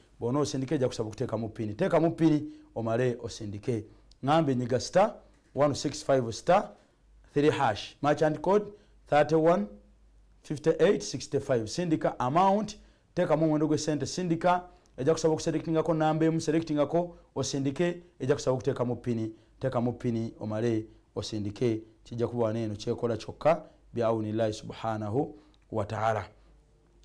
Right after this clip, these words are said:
So, mu kaseera kano kennyini, tuli, tuga-, twogera ku nnaku ekkumi eza Dhul Hajj. Ennaku ekkumi eza Dhul Hajj. Baganda bange, tuzeetegekere. zituuse.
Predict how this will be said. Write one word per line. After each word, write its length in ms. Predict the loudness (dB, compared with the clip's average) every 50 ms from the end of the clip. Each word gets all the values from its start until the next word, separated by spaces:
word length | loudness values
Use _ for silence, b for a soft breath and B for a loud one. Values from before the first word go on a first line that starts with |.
| -20 -16
So, 200 | -2 0 2 2
mu 80 | 2 2
kaseera 340 | 0 0 2 4 4 4 4
kano 200 | 4 4 2 2
kennyini, 460 | 2 2 2 2 2 2 0 -2 -6 b b b b b b _
tuli, 340 | -4 0 2 2 2 0 0 -4 -12 -10 -8
tuga-, 300 | -2 0 0 0 0 2
twogera 360 | 2 2 2 4 2 0 0
ku 120 | 0 0
nnaku 320 | 0 0 0 0 -2 -6 -8 -8
ekkumi 380 | -8 -6 -6 -8 -8 -8 -8 -10
eza 220 | -12 -12 -10 -12
Dhul 160 | -10 -10 -12 -12
Hajj. 300 | -12 -12 -12 -12 -12 -14 -18 -20 b b b b b b b b b b b b b b b b _ -20 -20 _ _ _ _ _ _ _ _ 0
Ennaku 340 | 2 4 4 4 4 4
ekkumi 420 | 2 2 2 2 2 4 2 0 0
eza 240 | 0 2 2 2 2
Dhul 140 | 2 0 -2
Hajj. 320 | -2 -2 -4 -4 -4 -8 -12 -14 -4 0
Baganda 320 | 2 6 6 6 6 6 4
bange, 220 | 4 2 0 -2
tuzeetegekere. 760 | -6 -4 -2 -2 -2 -2 -6 -8 -10 -10 -10 -8 -8 -10 -10 -14 b b b b b b b b -12 -4
zituuse. 560 | -2 -2 -2 0 -2 -6 -4 -2 -2 -2 -2